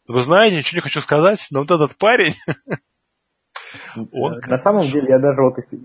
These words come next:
Speaker 2: делаю историю не только для русскоязычных подкастов, я даже вот, а, в англоязычных подкастах не слышал, чтобы хоть кого-нибудь сравнивали с Рэнди Моссом.
Speaker 1: <laughs>
Speaker 2: Хоть как, поэтому это вообще просто историческая хуйня щас.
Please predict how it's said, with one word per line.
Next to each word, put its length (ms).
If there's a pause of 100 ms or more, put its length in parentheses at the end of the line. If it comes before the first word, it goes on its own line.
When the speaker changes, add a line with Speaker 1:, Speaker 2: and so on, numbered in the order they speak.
Speaker 2:
делаю 300
историю 360
не 80
только 320
для 380
русскоязычных 680
подкастов, 560
я 100
даже 260
вот, 260 (400)
а, 160
в 320
англоязычных 880 (120)
подкастах 560
не 80
слышал, 340
чтобы 220
хоть 260
кого-нибудь 680
сравнивали 520
с 120
Рэнди 260
Моссом. 380 (280)
Speaker 1:
<laughs> 280
Speaker 2:
Хоть 220
как, 240
поэтому 540 (480)
это 200
вообще 280
просто 320
историческая 600
хуйня 340
щас. 280